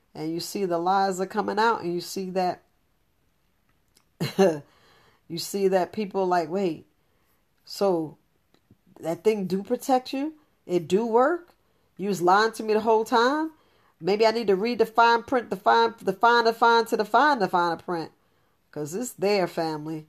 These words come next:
It's there. When you see the information, you be like, "What in the world?" So you mean to tell me,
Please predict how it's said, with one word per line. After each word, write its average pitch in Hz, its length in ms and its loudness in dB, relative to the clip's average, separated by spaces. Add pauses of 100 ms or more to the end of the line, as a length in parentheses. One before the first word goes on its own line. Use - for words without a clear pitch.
(140)
It's 190 260 -8
there. 165 380 -4
When 160 160 -8
you 214 80 -8
see 220 200 -10
the 202 100 -2
information, 208 540 -4
you 220 60 -10
be 220 60 -4
like, 160 280 -4
"What 233 160 -6
in 170 140 -6
the 170 80 -8
world?" 214 520 -6 (360)
So - 160 -8
you 196 140 -4
mean 233 220 -6
to 208 80 -2
tell 214 380 0
me, 190 440 -4